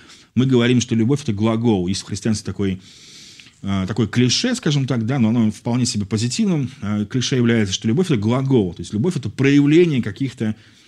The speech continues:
вещей. Когда вы любите просто, ну, вот типа «я люблю», э, то, ну, как бы, пф, хорошо, конечно, что вы испытываете чувство какое-то, но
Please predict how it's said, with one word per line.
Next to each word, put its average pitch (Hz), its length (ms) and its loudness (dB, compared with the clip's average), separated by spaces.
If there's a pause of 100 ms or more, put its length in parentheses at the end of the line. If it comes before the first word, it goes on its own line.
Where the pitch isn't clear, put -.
(160)
вещей. 107 540 -2 (300)
Когда 117 260 0
вы 139 80 6
любите 143 300 4
просто, 117 720 -2 (300)
ну, 120 120 2
вот 120 120 -2
типа 101 160 0
«я 127 160 2
люблю», 110 520 4 (2000)
э, 92 640 -4
то, 120 420 0
ну, 117 180 2
как 104 200 -2
бы, 98 160 0
пф, - 320 -16
хорошо, 113 380 -2
конечно, 196 300 0
что - 140 -4
вы 117 60 4
испытываете 113 420 -2
чувство 117 240 -2
какое-то, 95 400 -2
но 117 260 -2